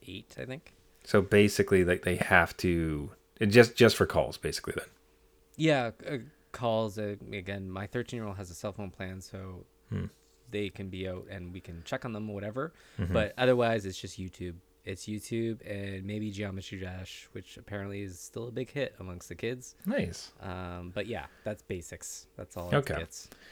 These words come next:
Speaker 2: Yeah, that's, it's just a fight I'm getting ready for, where it's as much as, I think every parent gets up to about that age and it's like, "Well, I'm gonna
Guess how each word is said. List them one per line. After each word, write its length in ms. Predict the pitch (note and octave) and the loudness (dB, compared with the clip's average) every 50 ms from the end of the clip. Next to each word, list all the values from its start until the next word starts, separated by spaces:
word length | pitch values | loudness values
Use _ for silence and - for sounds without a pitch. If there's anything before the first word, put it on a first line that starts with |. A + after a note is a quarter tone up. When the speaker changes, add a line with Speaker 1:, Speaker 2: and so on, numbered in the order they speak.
| - - - - - - _ _ | -20 -20 -20 -20 -20 -20 _ _
Speaker 2:
Yeah, 220 | - D3+ D3+ D3 | 6 10 10 10
that's, 480 | C#3+ D3 C3 A2+ G#2+ - - - - - - _ _ _ _ - _ | 10 8 6 4 0 -2 -4 -8 -8 -10 -16 _ _ _ _ -20 _
it's 180 | - - - - | 0 2 6 6
just 160 | F#3 D#3+ - | 6 8 8
a 40 | C#3+ | 6
fight 340 | - - - C3 B2 A#2 A2 | 6 8 8 10 10 10 10
I'm 140 | G#2 G2 F#2+ | 8 8 8
getting 240 | G2 F#2+ F#2 F2+ E2 | 6 6 6 6 6
ready 180 | E2 E2+ F2+ | 6 6 6
for, 380 | F2 - - F#2+ F2+ F2 F2 F2 - - - | 4 4 4 6 6 6 4 2 -2 -10 -6
where 340 | - F#2 F2+ F2 E2+ E2+ F2 | -2 0 2 4 4 4 4
it's 480 | F#2 - E2+ E2 - - - - - - _ _ _ _ _ _ _ _ _ _ - | 4 2 2 0 0 -4 -6 -6 -8 -12 _ _ _ _ _ _ _ _ _ _ 0
as 160 | A2 G2 F#2+ | 2 4 6
much 240 | G#2 A2 A2 - - | 6 6 6 6 0
as, 220 | - C3+ B2 B2+ | 4 4 4 6
I 80 | C3 A#2+ | 4 6
think 260 | - C#3+ C3 A#2+ - - _ - | 6 6 4 4 -2 -8 _ 4
every 520 | - A2+ A2 G#2+ G#2+ A2 G#2+ G#2 G2+ G2 | 6 6 8 8 8 8 8 8 8 6
parent 720 | - - - - G2+ F#2+ F#2 F2+ F2 E2 - - - - - _ _ _ _ _ _ _ - _ _ _ _ | 4 0 2 6 8 8 8 6 4 2 -2 -8 -10 -12 -16 _ _ _ _ _ _ _ -20 _ _ _ _
gets 260 | - A2+ G#2+ - - | 8 8 8 10 10
up 160 | B2+ - - - | 8 8 8 6
to 120 | - G#2+ | 6 8
about 220 | G2 G2 G2 G2 | 10 10 8 8
that 120 | - G2 F#2 | 8 6 8
age 320 | F#2 F2+ F2 F2 E2 - | 8 8 6 6 4 4
and 100 | D2+ D2+ D#2 | 0 -2 -2
it's 100 | - D#2 | -2 -2
like, 80 | D2+ - | 2 6
"Well, 280 | G2 A2 A2+ A2 G2+ | 8 10 12 12 12
I'm 140 | G2+ G#2 G#2 | 10 8 8
gonna 340 | F#2+ G2 F2 E2+ D#2 D2+ D2+ | 6 4 4 2 0 -2 -4